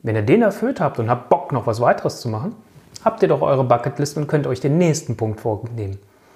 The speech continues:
Bloß umgekehrt, wenn ihr sagt, "Wir wollen drei, vier, fünf Punkte uns vornehmen für dieses Jahr"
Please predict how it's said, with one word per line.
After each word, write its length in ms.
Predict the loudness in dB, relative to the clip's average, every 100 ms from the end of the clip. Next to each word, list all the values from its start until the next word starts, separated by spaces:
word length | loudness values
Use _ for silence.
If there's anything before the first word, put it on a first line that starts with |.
| -20 -2
Bloß 360 | 2 2 -2 -14 0
umgekehrt, 560 | 2 4 0 0 -2 0
wenn 100 | 0
ihr 80 | 2
sagt, 220 | 2 2
"Wir 80 | 2
wollen 180 | 2
drei, 280 | 2 0 -2
vier, 260 | -4 -4 -2
fünf 400 | 2 2 0 -2
Punkte 300 | 0 2 0
uns 220 | 0 -4
vornehmen 400 | 0 2 2 0
für 120 | -2
dieses 320 | -4 -4 -4
Jahr" 220 | -6 -8